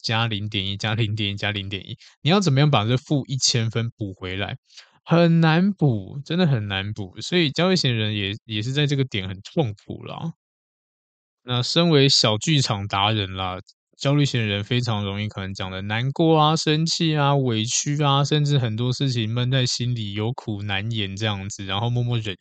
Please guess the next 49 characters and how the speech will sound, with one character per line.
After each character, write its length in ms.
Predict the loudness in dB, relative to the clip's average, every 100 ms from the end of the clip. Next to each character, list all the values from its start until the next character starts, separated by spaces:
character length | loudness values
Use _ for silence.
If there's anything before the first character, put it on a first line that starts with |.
| -6
受。 200 | -6 -6 _ _ _
所 160 | -2 2
以 140 | 4
很 240 | 4 0 -2
常 240 | -4 -4
听 140 | -2
到 100 | -2
焦 220 | 0 0 0
虑 100 | 0
型 180 | -2
的 80 | -6
人 240 | -4 -6 -6
呢， 160 | -8
他 120 | -6 -4
当 260 | 0 4
然 220 | 4 2
啦， 160 | 0 -6 -10 _ _ _ _
他 100 | 2
们 540 | 4 6 4 2 -2 -4 _ _ _ _ 0
会 140 | 2
社 320 | 2 2 0
交， 400 | 0 -4 -4 -4 -8 _ _ _ _ _ _ _
某 160 | -2 0
部 160 | 4 6
分 60 |
来 120 | 6 6
说， 180 | 4 4
社 200 | 4 4
交 220 | 4 0
可 240 | -2 -4
能 140 | -4 -2
多 180 | -2
少 240 | -2 -2 -4
可 180 | -2 -2
以 120 | 0
让 180 | 0 -2
他 60 |
们 120 | -2
满 220 | -2 -2 -4
足 200 | -6 -6
一 40 |
些， 380 | -4 -2 -2 -2
呃， 260 | -4 -10 -8
自 140 | -6
信 220 | -4 -4 -4
心 220 | -4 -4
之 120 | -4
类 240 | -2 -2
的， 200 | -4 -10